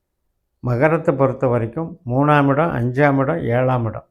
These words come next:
இந்த மூன்று பாவங்கள் நமக்கு உயிர் பற்றான பாவங்களாக இந்த காலகட்டத்தை நடத்தி செல்கிறது என்று சொல்லி நிறைவு செய்கிறேன். இந்த சேனலை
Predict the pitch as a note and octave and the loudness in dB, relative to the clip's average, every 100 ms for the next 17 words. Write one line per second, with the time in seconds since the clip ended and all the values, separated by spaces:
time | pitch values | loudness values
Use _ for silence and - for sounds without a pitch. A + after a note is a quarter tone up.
0 | _ A#2 A2+ A2+ C#3 D3+ D3 B2 C3+ D3 | _ -8 -6 -2 -2 0 0 6 6 6
1 | D3+ C#3+ C3+ A#2+ A#2 - D3 B2 C#3+ - | 4 0 0 -2 -4 -6 -4 -2 -4 -4
2 | C#3 C#3+ D3 D3+ B2+ B2 B2+ B2 A#2 A2 | -4 -2 -2 0 0 0 0 -2 -2 -4
3 | C#3 - _ _ _ _ _ _ _ B2+ | -10 -14 _ _ _ _ _ _ _ -4
4 | A#2+ A#2+ G#2+ F#2+ - _ _ _ _ _ | 2 2 2 -2 -10 _ _ _ _ _
5 | _ _ - C3 C3 B2 A2+ A#2+ C#3+ C#3 | _ _ -2 2 4 2 0 -2 -2 0
6 | A#2 C3+ A#2+ B2 A#2+ A2+ A#2 B2 A#2 A2+ | 0 -2 -4 -2 -2 0 0 -2 -4 -6
7 | G#2+ A2+ C3 C3 A2+ A#2+ G#2 A2+ G#2 A2+ | -6 -4 -2 0 0 0 -4 -6 -4 -4
8 | D3 - _ _ _ _ _ - C3 B2+ | -4 -8 _ _ _ _ _ -4 -2 2
9 | C#3 C#3+ C3+ | 2 4 2